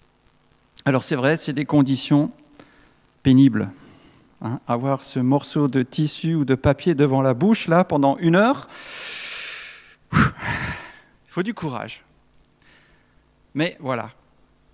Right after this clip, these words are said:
Je vois que vous êtes courageux. Et donc, euh, bienvenue aussi, bien sûr, à tous les autres qui sont déjà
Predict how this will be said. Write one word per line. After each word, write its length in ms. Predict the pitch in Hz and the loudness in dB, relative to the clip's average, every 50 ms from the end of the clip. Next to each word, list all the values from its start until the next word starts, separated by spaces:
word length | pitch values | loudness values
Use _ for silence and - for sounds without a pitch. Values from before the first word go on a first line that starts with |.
| _ _ _ _ _ _ _ _ _ _ _ _ _ _ _ - - | _ _ _ _ _ _ _ _ _ _ _ _ _ _ _ -20 -20
Je 100 | - - | -20 -16
vois 100 | 120 127 | -16 -16
que 100 | 127 - | -16 -16
vous 140 | - 127 123 | -20 -18 -18
êtes 140 | 117 _ _ | -18 _ _
courageux. 420 | - 151 123 123 117 107 120 107 - - - - - _ _ - - _ _ _ _ _ _ - _ - _ _ 160 151 147 - - - - _ _ _ _ - | -18 -14 -12 -12 -12 -12 -12 -16 -18 -18 -20 -20 -20 _ _ -20 -20 _ _ _ _ _ _ -20 _ -20 _ _ -20 -20 -20 -20 -20 -20 -20 _ _ _ _ -16
Et 80 | - 127 | -14 -12
donc, 360 | 117 143 139 143 - - - | -8 -8 -8 -8 -8 -8 -8
euh, 360 | 123 120 123 123 117 117 117 120 _ _ _ _ _ _ _ _ _ - - _ - | -6 -4 -4 -4 -4 -6 -6 -10 _ _ _ _ _ _ _ _ _ -20 -20 _ 2
bienvenue 260 | 147 147 131 135 160 | 2 2 2 2 -2
aussi, 280 | 160 147 - - - 175 | -4 -4 -6 -8 -12 -10
bien 180 | 143 123 120 117 | -8 -8 -8 -8
sûr, 220 | - - 147 - | -10 -12 -10 -10
à 100 | 120 117 | -10 -10
tous 180 | - - 175 175 | -8 -6 -6 -4
les 220 | 165 156 139 131 | -2 -2 -2 -2
autres 260 | 165 190 202 - - | -4 -4 -6 -8 -12
qui 460 | - - - 151 151 156 156 - - _ _ _ _ | -16 -12 -8 -6 -6 -6 -6 -10 -14 _ _ _ _
sont 220 | - - - 123 | -18 -12 -12 -12
déjà 480 | 104 135 139 135 131 143 143 143 143 139 | -6 -4 -4 -4 -2 -2 -2 -2 -4 -6